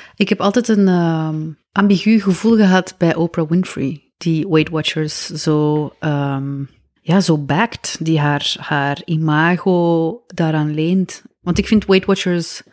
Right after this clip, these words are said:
ik vind dat niet zo'n gezond programma. Het, het, het is ook niet gemaakt om mensen gezonder te maken. Het is, <laughs> het is weer zo een bedrijf dat gewoon winst wil maken. Het heeft aandeelhouders, er moet winst gegenereerd worden. Dat iemand zoals zij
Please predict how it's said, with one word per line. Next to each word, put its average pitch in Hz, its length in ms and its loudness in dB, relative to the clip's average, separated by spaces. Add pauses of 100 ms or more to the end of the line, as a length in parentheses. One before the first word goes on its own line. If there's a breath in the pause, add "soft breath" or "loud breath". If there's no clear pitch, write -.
(540 loud breath)
ik - 100 -16
vind - 80 -4
dat 185 100 2
niet 190 140 6
zo'n 190 240 6
gezond 160 340 -2
programma. 151 480 -6 (800)
Het, - 160 -18
het, - 140 -16
het - 140 -10
is 180 100 2
ook 190 100 0
niet 208 100 2
gemaakt 175 420 0
om 175 140 0
mensen 175 280 -2
gezonder 170 320 0
te 208 100 -6
maken. 190 340 -2
Het - 80 -18
is, - 280 -10
<laughs> 165 200 -4
het - 80 -14
is - 180 -6
weer 185 140 2
zo 185 140 2
een 170 120 -2
bedrijf 160 540 0 (260 loud breath)
dat 175 120 0
gewoon 170 220 0
winst 202 260 2
wil 170 100 -4
maken. 151 240 -6
Het 165 100 -8
heeft - 160 -16
aandeelhouders, 190 880 2 (360 loud breath)
er 165 80 -12
moet 151 120 -8
winst 196 300 2
gegenereerd 170 600 -2
worden. 147 420 -6 (600 loud breath)
Dat - 180 0
iemand - 260 6
zoals 202 240 0
zij 196 720 2